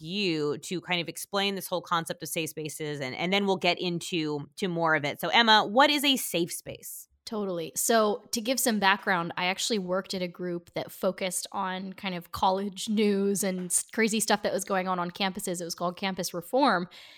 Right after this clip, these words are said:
Speaker 2: And we wrote tons of stories about this in twenty sixteen, all the way through twenty twenty. As long as Trump was in office,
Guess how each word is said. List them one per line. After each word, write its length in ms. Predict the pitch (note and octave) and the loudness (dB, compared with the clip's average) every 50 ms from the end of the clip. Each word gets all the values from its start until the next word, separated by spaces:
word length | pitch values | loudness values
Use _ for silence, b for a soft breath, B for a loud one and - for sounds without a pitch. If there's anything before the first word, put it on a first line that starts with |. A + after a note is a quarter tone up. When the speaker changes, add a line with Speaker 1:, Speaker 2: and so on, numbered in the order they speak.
| B B B | B B B
Speaker 2:
And 100 | - A3+ | 2 4
we 120 | A#3+ B3+ | 4 6
wrote 320 | A#3+ B3 A#3 G3+ - - - | 6 6 6 6 4 -2 -10
tons 560 | - - - C4+ C4 B3+ B3 A#3 A3 G#3 - | -16 -8 0 4 4 6 6 6 4 2 0
of 160 | G#3 F#3+ - | -2 -2 -2
stories 420 | - - G3+ G3 G3 F#3 F#3 F3+ - | -2 -2 -2 -2 -2 -2 -2 -2 -4
about 300 | F3 F3 F3 E3 E3+ - | -2 0 0 0 0 0
this 380 | F3 F3 E3+ - - - - - | -4 -4 -2 -2 -2 -4 -4 -4
in 300 | F#3 F3+ F#3 F#3 F#3 F3+ | -4 -4 -2 -4 -4 -6
twenty 260 | - - A3 G#3+ G#3 | -4 -2 0 0 0
sixteen, 560 | F#3+ - G#3+ G3+ - - - - A3 G#3 G3+ | 0 -2 -4 -4 -4 -6 -4 -2 -2 -2 -2
all 160 | - - C4 | 0 0 2
the 80 | F4 G4 | 4 6
way 140 | G#4 A4 F#4+ | 6 6 6
through 240 | - - D4+ D4+ D4 | 4 2 2 2 2
twenty 340 | - - C#4 C#4 D4 C#4+ | 0 0 2 2 4 2
twenty. 400 | - - - G3+ A3 A#3 F#3+ D#3+ | 2 0 -4 -2 -2 -2 -2 -2
As 180 | - D#3 E3+ - | -4 -6 -6 -6
long 300 | G#3 G3 G#3 G#3+ C4 D4 | -4 -2 0 2 4 4
as 100 | D4+ - | 4 2
Trump 280 | - - C4 A#3+ A#3 A#3+ | 2 2 0 2 4 2
was 120 | A3 G3 | 2 2
in 120 | G3+ F#3+ | 2 0
office, 560 | - - F3+ F#3 - - E3+ C#3+ - - - | 2 4 2 2 2 0 -2 -2 -2 -6 -8